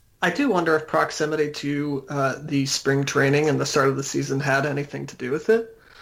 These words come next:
Um, because, you know, if, say, the, the whole offseason had moved faster, right, and this kind of, um, you know, speed of business, right, Martinez signed, Hosmer signed,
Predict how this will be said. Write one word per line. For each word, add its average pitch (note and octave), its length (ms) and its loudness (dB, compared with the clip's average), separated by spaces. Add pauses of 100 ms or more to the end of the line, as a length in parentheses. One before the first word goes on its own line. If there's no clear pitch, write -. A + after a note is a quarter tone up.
(240)
Um, C#3 380 2 (180)
because, D#3 720 0 (300)
you G3+ 220 -4
know, D3 200 0
if, E3+ 240 -4 (120)
say, F#3+ 460 0 (220)
the, D3+ 300 -10 (140)
the E3 160 -2
whole F3 420 2
offseason D3 480 -2
had C3+ 160 -4
moved C3 220 -8
faster, C#3 680 -6 (120)
right, C3+ 320 -6
and D3 160 -6
this D3+ 400 0
kind D3 320 -2
of, D#3 200 -2 (520)
um, C#3+ 400 -2 (100)
you D3 160 -4
know, C#3 280 -2 (800)
speed D3+ 380 0
of D#3+ 100 0
business, E3 440 2
right, D3 200 2
Martinez C#3 480 -2
signed, C3+ 300 -4
Hosmer C3+ 340 -6
signed, D3 340 -2